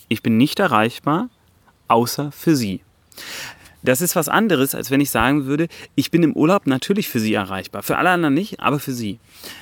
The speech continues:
Die Reihenfolge macht einen Unterschied, weil es eine gewisse Erwartungshaltung erzeugt. Also es macht ganz klar, ich bin im Urlaub, ich bin nicht erreichbar, außer für Sie.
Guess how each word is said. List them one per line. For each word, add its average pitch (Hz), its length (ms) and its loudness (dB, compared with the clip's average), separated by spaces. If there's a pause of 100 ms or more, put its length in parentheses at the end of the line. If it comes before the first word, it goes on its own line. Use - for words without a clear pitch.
(120)
Die 120 120 0
Reihenfolge 151 520 2
macht 143 260 2
einen - 80 2
Unterschied, 127 480 -2
weil 107 80 2
es - 80 -8
eine 127 80 2
gewisse 123 300 -2
Erwartungshaltung 107 640 -6
erzeugt. 101 500 -8 (240)
Also 107 160 0
es 104 80 -4
macht 139 180 0
ganz 123 240 0
klar, 98 160 0
ich - 100 -10
bin 117 120 4
im 120 100 4
Urlaub, 156 380 0 (420)
ich - 160 -2
bin 123 120 6
nicht 175 180 4
erreichbar, 170 480 0 (400)
außer 101 280 2
für - 140 2
Sie. 156 240 0